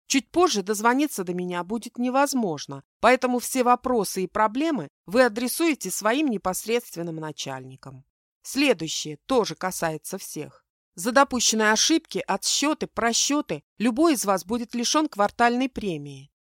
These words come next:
За повторное замечание — годовой. Моему уважаемому заместителю с этого дня придётся класть мне на стол отчёты, выверенные до последней запятой. В конце года жду от вас списки имён, достойных премии,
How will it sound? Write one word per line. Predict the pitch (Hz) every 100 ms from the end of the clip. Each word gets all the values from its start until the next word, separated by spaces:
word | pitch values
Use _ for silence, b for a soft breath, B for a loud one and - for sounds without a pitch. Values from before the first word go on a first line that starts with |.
| _
За | 170 214
повторное | 247 - 330 311 226 185
замечание — | 170 180 170 180 156 151 147
годовой. | 185 214 220 147 139 131 _ _ _ _ -
Моему | 220 226 220 -
уважаемому | 220 214 240 220 175 160 165 170
заместителю | 180 202 226 - 320 320 170 143 - _
с | -
этого | 254 247 247
дня | 254 311
придётся | 220 208 233 - 233
класть | 233 233 -
мне | 220 226
на | 226 220
стол | - 226 202
отчёты, | 208 - 311 - 147 _
выверенные | 180 262 285 220 185 175 165
до | 156
последней | 180 208 - 220 202 220
запятой. | 214 214 247 - 147 135 _ _ _
В | -
конце | - 254 254
года | 247 330 208
жду | 190 202
от | 226 220
вас | 226 -
списки | - 233 - 240
имён, | 240 311 233
достойных | 196 - 233 233 254 -
премии, | 226 170 147 139 139